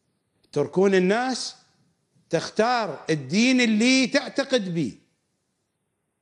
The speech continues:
إذا فعلتم هذا،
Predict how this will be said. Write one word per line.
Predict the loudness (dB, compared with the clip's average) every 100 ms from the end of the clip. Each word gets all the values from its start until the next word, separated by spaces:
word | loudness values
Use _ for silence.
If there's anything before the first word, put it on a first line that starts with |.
| _ _ _ _ _ _ _ _ _ _ _ _ _ _ _ _ _ _ _ _ _ _ _ _ _ _ _ _ _ -2
إذا | 0 2 0 -2 -2 -2
فعلتم | -2 -2 -2 -2 0 0
هذا، | 0 -2 -2 -2 -2 -4